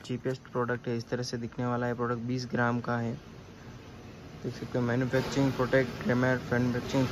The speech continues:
थाईलैंड। ये बाहर की कंपनी है, देख सकते हो दोस्तों, ओले बाहर की कंपनी है, थाईलैंड की कंपनी है। इसको India में आके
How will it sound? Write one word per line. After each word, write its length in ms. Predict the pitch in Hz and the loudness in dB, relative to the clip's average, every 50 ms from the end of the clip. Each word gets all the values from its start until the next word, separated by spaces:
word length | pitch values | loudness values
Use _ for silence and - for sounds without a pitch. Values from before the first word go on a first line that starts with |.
| - | 4
थाईलैंड। 420 | 135 131 131 135 131 123 117 113 - - - - - - - - - - - - - - - - | 6 8 8 8 8 8 6 6 4 0 -2 -6 -6 -4 -4 -4 -4 -4 -4 -4 -4 -4 0 0
ये 60 | 135 | 6
बाहर 260 | 135 135 135 143 160 170 | 10 12 12 12 12 12
की 120 | 175 180 | 8 8
कंपनी 380 | 160 160 151 151 139 160 165 170 | 10 10 8 8 8 8 8 10
है, 120 | 165 156 | 10 10
देख 160 | 143 147 151 147 | 10 10 8 10
सकते 280 | - 151 139 - 151 147 | 8 6 6 8 8 8
हो 60 | 143 139 | 8 10
दोस्तों, 400 | 135 135 131 - - 147 139 147 147 - - - - - - - - - - - - - - - - - - - - - - - 135 143 | 8 8 8 6 6 6 6 6 4 2 0 0 0 0 0 -2 -2 -2 -2 -2 -2 -2 -2 -2 -2 -2 0 0 0 -2 2 4 6 8
ओले 160 | 147 151 160 151 | 10 10 10 12
बाहर 280 | 135 135 131 139 147 | 12 12 12 12 10
की 140 | 147 160 143 | 8 6 6
कंपनी 400 | 135 135 135 127 139 139 139 135 | 8 6 6 6 6 6 6 6
है, 160 | 131 123 117 131 - - - - - - - - - - - - - - | 6 4 2 0 -4 -6 -6 -6 -6 -8 -8 -6 -6 -8 -6 -8 -2 2
थाईलैंड 380 | 135 131 131 131 135 135 135 123 | 4 4 6 8 8 8 6 6
की 100 | 135 139 | 4 4
कंपनी 300 | 123 123 120 123 127 127 123 | 4 4 4 4 4 4 2
है। 180 | 120 117 120 - - - - - - - - - | 2 0 0 -2 -4 -8 -10 -10 -10 -10 -10 -8
इसको 260 | 131 - - 139 127 | -8 0 4 4 6
India 300 | 120 120 123 127 131 131 131 | 6 6 4 4 6 6 6
में 120 | 139 131 | 6 6
आके 320 | 127 120 120 113 127 123 | 4 4 2 2 0 0